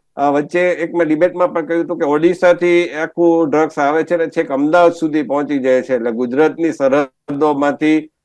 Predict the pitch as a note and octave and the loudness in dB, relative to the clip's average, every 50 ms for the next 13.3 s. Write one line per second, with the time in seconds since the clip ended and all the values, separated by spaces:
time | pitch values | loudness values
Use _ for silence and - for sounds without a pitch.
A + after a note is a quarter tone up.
0 | _ _ _ - C#3 C#3 C3+ C3+ C3 C3 - C#3+ C#3 C#3 D3 C#3 B2+ - C#3+ C3+ | _ _ _ -2 2 2 4 4 2 0 0 0 0 2 2 0 0 2 2 4
1 | C3+ D3 D#3 D#3 F3+ F3 - E3+ D3 E3 F3 F3 E3+ D3+ D#3 D#3+ D#3+ D3+ C#3+ D#3 | 4 4 4 4 2 0 0 -2 -4 0 0 0 0 0 -4 -4 -6 -6 -6 -6
2 | D3 C#3 C#3+ C#3+ D3 C#3+ C#3+ D3+ - - D3+ D#3 C#3+ - B2+ C3+ C#3 C#3+ D#3+ D#3+ | -6 -6 -6 -6 -6 -4 -4 -4 -4 -2 -4 -4 -4 -4 -6 -4 -2 0 0 0
3 | D#3 D3 C#3+ C#3+ C#3+ C3 G#2 C#3 C3 C3 C3 B2 A#2+ A2+ - - - _ _ _ | 0 0 -2 -4 -4 -4 -4 -6 -6 -4 -2 -2 -2 -4 -6 -10 -20 _ _ _
4 | _ _ _ _ _ - - - _ - F3 F#3 F#3+ F#3 F#3 E3 C3+ - F#3 F#3 | _ _ _ _ _ -16 -16 -14 _ -6 -2 0 2 2 2 2 2 2 2 2
5 | F3 - - D3 C#3 C#3+ D#3 D3+ D3 E3 D3+ D3 C#3+ B2 C#3 B2 A2+ - _ _ | 2 0 -2 -2 0 0 0 2 2 0 2 0 -2 -4 -4 -6 -6 -8 _ _
6 | _ _ - - C3 C#3+ D3+ F3+ F#3+ E3+ - F#3 E3 C#3+ D#3+ E3+ E3+ - - F3+ | _ _ -6 -2 0 0 2 0 -2 -2 -2 -2 0 0 0 0 -2 -2 -4 -4
7 | E3+ F3 F#3 F3 F3+ F3+ F3 D#3 F3+ F3 F3 F3 F3 D#3+ D3+ D3 D3+ E3 E3+ E3+ | -2 -2 -2 2 2 2 4 2 2 4 4 4 4 4 4 2 2 2 0 0
8 | E3+ E3+ E3 - E3 D#3+ D#3+ D#3 D3+ D3 E3+ E3+ D#3+ D#3+ E3+ E3 E3 D#3+ C3 D3 | -2 -4 -4 -4 -6 -4 -4 -4 -4 -2 -4 -2 0 2 2 2 0 -2 -2 -6
9 | D3+ D3+ C#3+ E3+ E3 D#3+ D#3 - E3+ E3 D3+ C#3 C#3+ C#3+ C#3+ C#3+ E3 E3 E3 D#3 | -6 -4 0 0 0 0 0 0 -2 -2 -2 -2 -2 -2 0 0 2 0 0 0
10 | D3 D3+ C#3 C3+ C3+ D#3 D#3 - - D#3 D3 - E3 D#3 D3 D#3 D3+ C3 D3+ D#3 | -2 -4 -4 0 0 0 0 0 -2 -6 -4 -2 -4 -4 -2 -4 -6 -4 -4 -4
11 | D3+ C#3 - C#3 D3+ D3+ C#3+ E3+ D#3+ - F3 D#3+ D3+ D3+ D#3+ E3 E3+ E3+ D#3+ E3 | -4 -4 -4 -6 -4 -2 -2 -2 0 0 0 0 2 2 4 4 4 4 2 0
12 | E3 D3+ D#3 D#3 D3 - D#3+ D#3 D#3 D3+ C3 C#3 C3+ C3 C3+ C3 B2 A2+ _ _ | -2 -2 -4 -6 -4 -4 -4 -4 -4 -4 -4 -4 -4 0 0 0 0 -2 _ _
13 | - - A#2 - - C3 | -14 -12 -12 -10 -10 -10